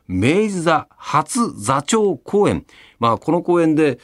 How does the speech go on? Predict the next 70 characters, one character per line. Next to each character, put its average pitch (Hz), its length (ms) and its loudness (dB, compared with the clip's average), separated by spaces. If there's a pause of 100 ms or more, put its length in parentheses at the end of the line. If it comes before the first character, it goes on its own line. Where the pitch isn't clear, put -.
(160)
私 185 440 -2
は 156 140 0
昼 160 300 -2
の 233 100 4
部、 151 220 -2
そ - 140 -4
し - 80 -4
て 131 100 -4
柿 151 300 -6
花 226 240 0
ア - 20 -2
ナ 190 100 -2
ウ 170 40 -4
ン 151 80 -4
サ 131 120 -4
ー 107 140 -2
が 110 220 -2 (160)
夜 190 320 2
の 143 100 0
部 87 100 -6
と、 - 240 -10
ま 104 120 -2
あ、 - 80 -12
交 185 300 2
互 113 140 -2
に 80 140 -6
出 - 280 -4
演 135 80 2
い 123 40 0
た 123 140 0
し - 100 -4
ま 123 120 2
し - 120 -6
て、 - 180 -4 (300)
え 80 120 -16
ー、 71 60 -14
山 101 200 -2
内 98 180 -6
惠 110 160 -2
介 98 160 -6
さ 87 160 -6
ん 90 80 -6
の 90 240 -4 (260)
歌 - 220 -2
謡 240 220 -4
シ - 160 -6
ョ 226 120 2
ー - 40 2
の 113 80 2
部 107 120 -2
分 101 140 -4
で 69 80 -10
す - 100 -12
ね。 - 160 -10
あ 262 200 0
え 240 100 0
て - 180 -2
昭 277 440 0
和 240 120 2
の 202 160 -8
時 165 200 -4
代 214 260 -6
の 247 220 0 (160)
歌 - 220 -2
謡 196 240 2
シ - 180 -2
ョ 180 140 2
ー - 40 -2
的 160 300 -4
な 165 180 0